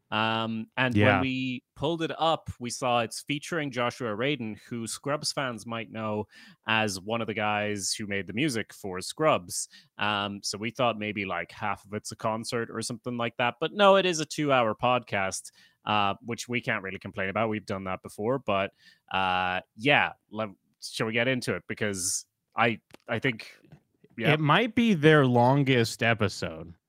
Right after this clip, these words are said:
Speaker 1: Yeah, we
Speaker 2: I'm
Speaker 1: really
Speaker 2: trying
Speaker 1: know
Speaker 2: to
Speaker 1: how to pick 'em.
Speaker 2: Uh, <laughs> I'm going through their episodes now. I mean,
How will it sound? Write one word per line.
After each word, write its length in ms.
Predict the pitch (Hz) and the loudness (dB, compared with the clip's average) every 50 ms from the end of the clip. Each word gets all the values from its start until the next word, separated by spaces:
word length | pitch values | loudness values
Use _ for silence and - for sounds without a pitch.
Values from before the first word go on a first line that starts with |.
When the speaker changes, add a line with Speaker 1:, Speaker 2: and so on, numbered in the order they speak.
| _ _ _ _ - | _ _ _ _ -4
Speaker 1:
Yeah, 160 | 110 117 107 | 0 0 2
we 100 | 95 101 | 4 4
Speaker 2:
I'm 80 | 110 117 | 4 4
Speaker 1:
really 80 | 131 143 | 6 6
Speaker 2:
trying 240 | 139 143 147 156 | 6 6 6 6
Speaker 1:
know 80 | 151 139 | 6 6
Speaker 2:
to 80 | 127 123 | 6 6
Speaker 1:
how 60 | 120 | 6
to 80 | 107 | 2
pick 260 | - - 123 117 - - | 0 -2 -4 -4 -2 -4
'em. 180 | 90 85 87 _ _ _ | -6 -8 -10 _ _ _
Speaker 2:
Uh, 80 | - - - - - - 131 110 | -10 -10 -10 -10 -6 -2 -2 -2
<laughs> 60 | 101 - - - - - _ _ _ _ _ _ _ _ _ _ _ _ - 185 - _ _ _ _ _ _ _ - - 226 311 - - - - | -2 -4 -10 -20 -20 -20 _ _ _ _ _ _ _ _ _ _ _ _ -4 -4 -4 _ _ _ _ _ _ _ 0 4 4 4 4 4 0 0
I'm 140 | 151 151 | 0 0
going 380 | 127 - - 165 165 160 143 143 | 0 2 4 6 6 6 4 4
through 180 | - 170 160 151 | 4 4 4 6
their 160 | 143 131 131 | 8 8 8
episodes 460 | 139 127 143 127 113 139 131 113 113 | 8 6 4 2 4 4 4 4 4
now. 200 | 127 131 127 123 | 2 2 4 4
I 80 | 123 131 | 4 2
mean, 220 | 135 131 131 127 | 2 2 0 -2